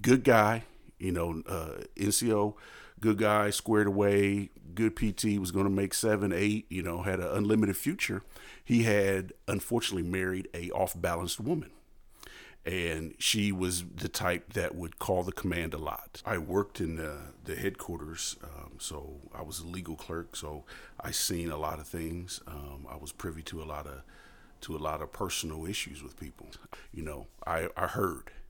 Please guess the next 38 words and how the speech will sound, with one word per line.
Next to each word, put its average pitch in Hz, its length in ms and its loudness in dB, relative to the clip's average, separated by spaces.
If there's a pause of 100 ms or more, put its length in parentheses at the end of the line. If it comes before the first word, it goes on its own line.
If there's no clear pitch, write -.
(320)
a - 80 -4
lot 80 240 2
of 80 220 -6
the, 80 240 -6
the, 82 320 -10
the 80 160 -6 (340)
accusations, 85 760 -2
and 76 200 -8 (300)
one 92 180 2
time 90 240 2
he 95 80 0
was 90 160 -2
going 92 160 -2
away, 92 160 0
his 90 160 0
job 82 480 0
rep-, - 300 -8
uh, 76 340 -6
required 87 480 0
him 87 140 -2
to 90 40 -4
go 85 140 -4
T - 240 0
D 101 100 0
Y 110 220 4
a - 100 -4
lot, 65 200 -8
which 78 120 -6
is - 140 -2
temporary 95 400 2
duty, 85 260 0
which - 220 -2
means 85 320 -6
you're 90 100 -6
gonna 82 160 -6
go 82 200 -4
somewhere 85 580 0
for 85 400 -6